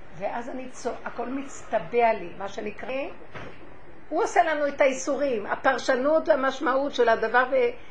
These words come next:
כי כוס האיסורים. ההוא אומר לי, "מילה, אני מאוימת." הוא אמר מילה. הוא אמר את מה שהוא אמר. מה, את לא שמעת את השלילה שבדברים שלו? אחד לא ירגיש שיגיד,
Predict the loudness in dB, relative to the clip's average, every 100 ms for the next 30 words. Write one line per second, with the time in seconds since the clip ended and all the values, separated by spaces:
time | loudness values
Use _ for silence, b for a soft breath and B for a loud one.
0 | -8 -6 -4 -2 -4 -4 -8 -6 -4 -2
1 | -4 -6 -12 B B B -2 0 2 2
2 | 2 2 2 0 0 0 2 2 0 -4
3 | -8 -12 -12 -6 -2 -2 -4 -4 -4 -4
4 | -6 -10 -12 -12 -12 -12 -12 -12 -12 -12
5 | -12 -8 -4 -4 -4 -6 -8 -8 -8 -8
6 | -10 -10 B -6 -6 -4 -8 -8 -8 -8
7 | -8 -10 -10 -10 -10 -10 -6 -6 -6 -6
8 | -6 -6 -6 -4 -6 -4 -4 -2 -4 -6
9 | -6 -6 -4 -4 -2 -2 -4 -6 -8 -8
10 | -8 -8 -8